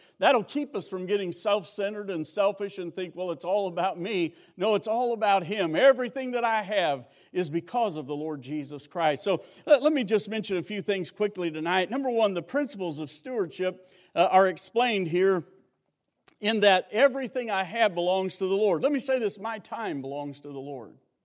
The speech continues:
Th-, there's not a moment of my day when I lay aside my Christianity. Now, there's some days that require and some times that require different, you know, maybe aspects of it. I'm,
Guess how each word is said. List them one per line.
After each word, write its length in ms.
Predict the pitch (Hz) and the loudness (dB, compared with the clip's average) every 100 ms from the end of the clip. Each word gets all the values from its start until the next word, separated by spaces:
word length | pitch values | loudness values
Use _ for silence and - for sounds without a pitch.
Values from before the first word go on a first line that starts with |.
| _ _ _ _ | _ _ _ _
Th-, 140 | 240 196 | -6 0
there's 280 | 285 247 | 0 0
not 240 | 226 262 214 | 0 2 2
a 120 | 160 | 0
moment 520 | 156 170 233 247 190 | -2 -2 0 0 -2
of 120 | 165 | -2
my 220 | 156 175 160 | -2 -2 -2
day 560 | 170 220 170 151 190 - _ _ _ _ | 0 0 0 -2 -6 -12 _ _ _ _
when 140 | 165 | 0
I 100 | 170 165 | 2 4
lay 220 | 190 202 | 4 2
aside 400 | 185 240 190 139 | 0 -2 -2 -2
my 120 | 135 | -8
Christianity. 720 | - 143 - 139 135 110 92 - _ _ - - - - | -8 -10 -10 -10 -10 -12 -16 -20 _ _ -20 -20 -12 2
Now, 120 | 226 | 4
there's 240 | 202 - | 6 2
some 240 | - 302 254 | 2 2 4
days 280 | 226 240 190 | 2 2 -2
that 160 | 175 | -4
require 520 | 196 175 202 202 233 | -4 -4 2 2 2
and 140 | 196 180 | 0 -2
some 240 | 240 208 | -2 -4
times 400 | - 262 262 208 | -4 -4 -2 -2
that 140 | 175 170 | -4 -4
require 480 | 165 - 196 170 | -6 -2 0 0
different, 460 | 156 190 214 202 170 - _ _ | 2 0 0 -4 -4 -10 _ _
you 140 | 240 214 | -6 -2
know, 180 | 190 | -2
maybe 440 | 180 185 214 190 170 | -2 -4 -4 -2 0
aspects 580 | 226 269 - 160 135 151 | 0 0 -4 -4 -4 -8
of 180 | 123 | -8
it. 100 | 110 - | -8 2
I'm, 300 | 202 185 | 2 2